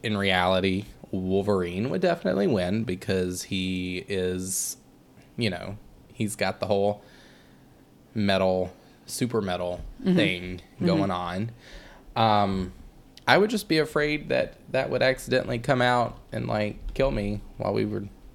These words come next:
Speaker 1: doing the deed. <laughs> Could you imagine? <laughs>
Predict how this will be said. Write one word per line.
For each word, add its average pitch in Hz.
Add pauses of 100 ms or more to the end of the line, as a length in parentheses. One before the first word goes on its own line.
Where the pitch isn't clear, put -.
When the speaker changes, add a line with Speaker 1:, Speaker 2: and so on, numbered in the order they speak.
(400)
Speaker 1:
doing 104
the 98
deed. 107 (760)
<laughs> 220
Could 202
you 190
imagine? 139
<laughs> -